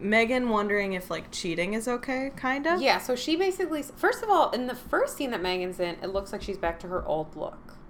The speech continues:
Speaker 1: Correct.
Speaker 2: But then she seems back to Jackie O later, which was
Speaker 1: Well, it's
Speaker 2: confusing
Speaker 1: almost
Speaker 2: to
Speaker 1: like
Speaker 2: me.
Speaker 1: her hair is in Jackie O, but, like, her, she's wearing a weird necklace and, like, top.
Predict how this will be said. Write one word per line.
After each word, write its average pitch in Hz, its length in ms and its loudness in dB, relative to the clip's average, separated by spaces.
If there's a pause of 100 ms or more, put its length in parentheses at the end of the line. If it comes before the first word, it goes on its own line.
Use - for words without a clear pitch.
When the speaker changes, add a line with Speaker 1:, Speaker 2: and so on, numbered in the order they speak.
(420)
Speaker 1:
Correct. - 640 2
Speaker 2:
But 240 160 0
then 294 200 4
she 294 220 -2
seems 277 340 -4
back 214 280 4
to 233 80 -6
Jackie 196 440 2
O 202 380 4
later, 185 600 0 (540)
which - 0 -
was 254 180 12
Speaker 1:
Well, 254 100 10
it's 233 60 2
Speaker 2:
confusing 269 360 6
Speaker 1:
almost 381 240 4
Speaker 2:
to 349 60 4
Speaker 1:
like 330 100 0
Speaker 2:
me. 320 80 -2
Speaker 1:
her 269 120 2
hair 208 420 6
is 277 160 0
in 294 160 -2
Jackie 285 460 -2
O, 285 240 4
but, 214 200 0
like, 190 240 2
her, 202 460 0
she's 208 240 -4
wearing 208 240 0
a 214 60 -2
weird 202 260 2
necklace 170 500 -4
and, 165 140 -10
like, 151 160 -10
top. - 460 -8